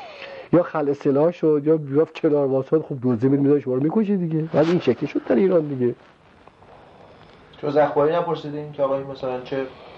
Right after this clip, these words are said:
Speaker 1: چرا همه بهش ایراد گرفتن، فلان کردن؟ چیزی ازش بگیم. بندی مخالف
Speaker 2: از خودش بود یا اینکه این به اصطلاح از بیرون بشه؟
Speaker 1: می‌گفتن، در بعضی گفتن گروهی در ساواک تحریکش کردن، بعضی گفتن خودشه، بعضی گفتن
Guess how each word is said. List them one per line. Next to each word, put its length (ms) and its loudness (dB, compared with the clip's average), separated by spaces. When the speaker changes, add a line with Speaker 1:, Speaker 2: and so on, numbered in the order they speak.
Speaker 1:
چرا 400 4
همه 100 0
بهش 180 -6
ایراد 300 0
گرفتن، 400 2
فلان 320 0
کردن؟ 360 -2
چیزی 360 2
ازش 200 0
بگیم. 380 -6
بندی 180 2
مخالف 520 0
Speaker 2:
از 60 -6
خودش 280 -2
بود 300 -6
یا 140 -2
اینکه 200 -4
این 120 -2
به 140 -8
اصطلاح 280 0
از 140 -2
بیرون 220 -2
بشه؟ 140 4
Speaker 1:
می‌گفتن، 440 0
در 260 2
بعضی 280 2
گفتن 600 0
گروهی 420 2
در 140 2
ساواک 420 -2
تحریکش 500 -4
کردن، 420 0
بعضی 420 2
گفتن 240 -4
خودشه، 640 -2
بعضی 360 0
گفتن 520 -4